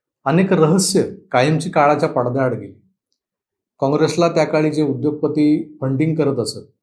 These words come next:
त्यात धीरूभाई अंबानी हे नाव अग्रस्थानी होतं. त्या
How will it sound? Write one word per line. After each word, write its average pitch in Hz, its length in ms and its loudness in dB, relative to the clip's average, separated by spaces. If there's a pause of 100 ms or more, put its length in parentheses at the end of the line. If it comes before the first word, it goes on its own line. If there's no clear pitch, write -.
(400)
त्यात 123 120 -2 (420)
धीरूभाई 131 360 0
अंबानी 135 380 -2
हे 143 60 -4
नाव 135 240 -2
अग्रस्थानी 135 520 -2
होतं. 107 240 -12 (880)
त्या 180 100 0